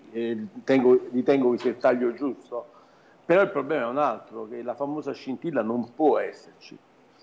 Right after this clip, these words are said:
e non dipende dal modulo, dal sistema di gioco che può avere Spalletti, eccetera. Io per esempio, che ho, ho amato moltissimo Mertens ovviamente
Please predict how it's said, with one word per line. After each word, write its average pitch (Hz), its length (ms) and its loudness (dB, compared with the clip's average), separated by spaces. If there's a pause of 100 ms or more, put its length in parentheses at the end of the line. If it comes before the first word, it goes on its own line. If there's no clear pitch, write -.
(140)
e 135 100 -2
non 143 180 6
dipende 135 420 2
dal 120 200 2
modulo, 120 580 0
dal 113 180 -6
sistema 117 340 -8
di 110 120 -8
gioco 110 360 2
che 104 100 -2
può - 160 -4
avere 101 220 -4
Spalletti, 123 680 -2
eccetera. 104 440 -10 (360)
Io 190 180 4
per 156 120 4
esempio, 135 640 0
che 117 220 -2
ho, 120 160 2
ho 110 160 2
amato 120 340 -2
moltissimo 113 760 -12
Mertens 113 600 -10
ovviamente 107 720 -6